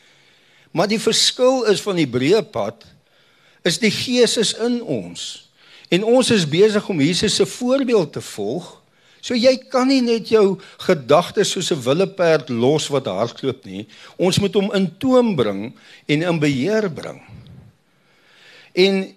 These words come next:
jy weet, die, ek dink wat dit, wat dit moeiliker maak, is die feit dat die smal pad grense het.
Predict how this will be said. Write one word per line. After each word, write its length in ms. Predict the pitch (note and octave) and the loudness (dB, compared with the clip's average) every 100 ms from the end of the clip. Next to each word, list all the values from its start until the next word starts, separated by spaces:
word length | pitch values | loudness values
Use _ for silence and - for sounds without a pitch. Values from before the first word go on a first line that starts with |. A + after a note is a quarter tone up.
| _ | _
jy 120 | E3 | -8
weet, 280 | F3 G#3 G#3 _ _ - | 4 4 2 _ _ -6
die, 240 | D3+ F#3 F3+ | -2 -2 0
ek 160 | D#3+ D3 | -2 0
dink 200 | G#3+ B3+ | -2 0
wat 120 | A3+ | 2
dit, 180 | G3 - - | 2 0 -16
wat 180 | D#3 D3+ | 0 0
dit 240 | D#3 D#3+ - | 2 -2 -6
moeiliker 680 | C3+ A#2+ C3 G3 G#3 G3 D3 | -6 0 2 2 0 0 0
maak, 440 | A2 F2 F2+ A#2+ - - - _ _ _ _ - | 0 -4 -4 -8 -12 -20 -20 _ _ _ _ -6
is 140 | - D3 | -2 -2
die 100 | E3+ | -2
feit 560 | - - G3 F#3 - | -6 0 0 0 -6
dat 320 | - C3+ C3+ - | 0 0 0 -10
die 340 | - B2 C3 A#2+ - | -10 -4 -2 -4 -10
smal 520 | - - - G#3 G#3 F3+ | -6 -2 0 0 0 0
pad 320 | - D3+ - | -2 -4 -4
grense 640 | - E3+ F3 F3 D#3+ - | -12 -8 -6 -4 -6 -6
het. 420 | G2+ C#2 - - | -8 -10 -18 -20